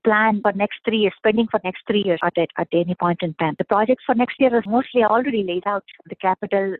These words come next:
budget is already committed. So it's important to understand what lies ahead. That kind of helped me gravitate toward being a strategic enterprise architect. Cloud is at the same time becoming more and more important in our careers. A lot of cloud migration applications, especially the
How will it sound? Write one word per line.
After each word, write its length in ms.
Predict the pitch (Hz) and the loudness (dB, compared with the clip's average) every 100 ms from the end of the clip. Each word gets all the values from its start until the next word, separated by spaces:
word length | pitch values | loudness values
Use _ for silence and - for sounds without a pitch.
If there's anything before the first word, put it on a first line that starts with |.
| 175 | -4
budget 300 | 185 175 190 | -2 0 -4
is 60 | 175 | -2
already 240 | 185 180 185 | -2 0 -2
committed. 340 | 233 277 - 160 | -2 -6 -6 -2
So 80 | 165 - - | -2 -4 -6
it's 120 | 247 277 | -2 2
important 460 | 262 349 339 285 | 2 2 2 2
to 60 | 208 | 0
understand 520 | 185 190 - 185 180 | 0 -2 -2 -2 2
what 140 | 170 180 | 0 0
lies 200 | 165 156 - | 0 0 -2
ahead. 320 | 170 - 160 151 | -8 -8 -8 0
That 120 | 185 - 196 | 0 0 -2
kind 180 | 196 | -2
of 80 | 196 - | -4 -4
helped 180 | 185 - | -6 -6
me 260 | 170 175 202 - _ | -4 -2 -2 -6 _
gravitate 540 | 190 175 180 185 196 - - | 0 2 0 -2 -4 -2 -4
toward 300 | 170 175 190 | -2 0 2
being 240 | 208 196 | 2 2
a 80 | 165 - | 0 0
strategic 460 | 175 - 196 - 175 | -2 4 2 4 -2
enterprise 280 | - 165 - | 0 -2 0
architect. 380 | 151 - - - | -4 -6 -14 -2
Cloud 260 | 208 214 | 0 0
is 60 | 226 | -2
at 200 | 220 214 | -4 -4
the 80 | 214 - | -4 -4
same 160 | 220 233 | -4 -2
time 300 | 208 214 190 | -4 -6 -8
becoming 380 | 185 202 196 190 | -6 -4 -4 -2
more 200 | 190 196 | -2 0
and 120 | 185 | -2
more 240 | 180 202 - | -2 -4 -4
important 520 | 180 160 170 170 208 - | -8 -2 -2 0 -2 -2
in 140 | 175 | -2
our 140 | 170 165 | -2 -2
careers. 340 | - 170 208 - 196 | -6 -4 -4 0 0
A 80 | |
lot 240 | 190 190 220 | 2 2 0
of 60 | - | -4
cloud 240 | 196 190 190 | -2 -2 -2
migration 480 | 185 - 175 - 175 | -6 -4 -6 -4 -6
applications, 640 | - - 170 - 170 165 - | -8 -8 -6 -6 -8 -8 -8
especially 460 | - - 202 202 | -4 -4 -2 -2
the 120 | 185 | -2